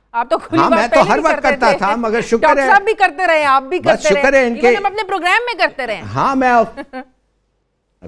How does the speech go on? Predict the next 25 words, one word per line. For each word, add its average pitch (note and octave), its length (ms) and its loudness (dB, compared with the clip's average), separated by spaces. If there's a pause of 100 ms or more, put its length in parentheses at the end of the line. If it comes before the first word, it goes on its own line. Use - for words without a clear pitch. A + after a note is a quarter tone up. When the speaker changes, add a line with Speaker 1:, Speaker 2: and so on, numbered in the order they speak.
Speaker 2:
करते C4+ 360 2
रहे C#4+ 240 2
और C#4+ 180 2
I B3+ 180 0
am A#3+ 80 -6
thankful D4 640 -2 (300)
कि - 60 -12
आप G3 400 0
लोगों G#3 300 0
ने A#3 160 2
इतना G#3+ 260 -2
सेंसर G3 420 -2
नहीं B3 240 -2
किया। D#3+ 360 -2 (260)
मगर B3 240 -4
मैं A3+ 240 0
Speaker 1:
<laughs> B3+ 80 -6
Speaker 2:
सिर्फ D4+ 300 0
आपको A#3+ 340 -2
सिर्फ A#3+ 360 -2
ये F#3+ 220 0
बात A#3+ 340 0
कहना A3+ 280 0
चाहता F#3+ 360 0
हूँ C#3 240 -4